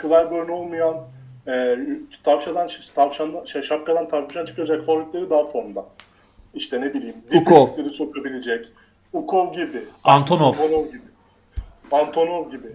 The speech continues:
Speaker 3: Fenerbahçe'yi
Speaker 1: Ee,
Speaker 3: öyle yendiler zaten abi. Yani şimdi bu hep konuşuldu işte, e, bu oyuncular işte çok yüzdeli attılar. Abi yani tabii ki yani, e, zaten maçı kıran, serileri kıran,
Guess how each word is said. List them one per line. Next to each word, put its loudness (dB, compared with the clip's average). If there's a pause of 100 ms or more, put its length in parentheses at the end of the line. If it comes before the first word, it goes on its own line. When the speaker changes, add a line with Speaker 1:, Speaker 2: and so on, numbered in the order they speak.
(180)
Speaker 3:
Fenerbahçe'yi 6
Speaker 1:
Ee, 8
Speaker 3:
öyle 4
yendiler 4
zaten 4
abi. 2
Yani 2
şimdi -2
bu 4
hep 0
konuşuldu 2
işte, 2 (440)
e, 2
bu 8
oyuncular 4 (380)
işte 2 (160)
çok -2
yüzdeli 4
attılar. 4 (320)
Abi -2
yani -8 (320)
tabii 10
ki 6
yani, 10
e, 0
zaten 6
maçı 4 (400)
kıran, 8
serileri 4
kıran, 4